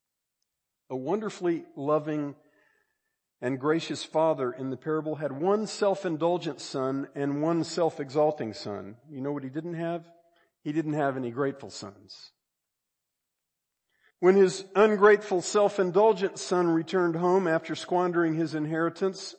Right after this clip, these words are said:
finally humbled, finally ready to beg his father for any meager provision that he might see fit to give to him, remember what his father said to him? He said, "Well, once you've made amends for all this mess you've made, for all the damage that you've done, and you,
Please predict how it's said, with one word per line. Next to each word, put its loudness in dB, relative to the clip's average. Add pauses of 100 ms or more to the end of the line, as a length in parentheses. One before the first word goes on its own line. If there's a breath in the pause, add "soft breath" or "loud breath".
(140)
finally 4
humbled, 0 (120)
finally 6
ready 4
to 2
beg 6
his 4
father 6
for -6
any 0
meager 0
provision 4
that 2
he 0
might 0
see -8
fit -2
to -10
give 0
to -2
him, -2 (1500)
remember 6
what 8
his 2
father 6
said 0
to 0
him? 0
He -2
said, -2 (760 soft breath)
"Well, 10
once 6
you've -6
made 6
amends 6
for 2
all 6
this 2
mess 6
you've -6
made, 0
for 2
all 4
the 0
damage 4
that -6
you've -10
done, 2
and 0
you, -2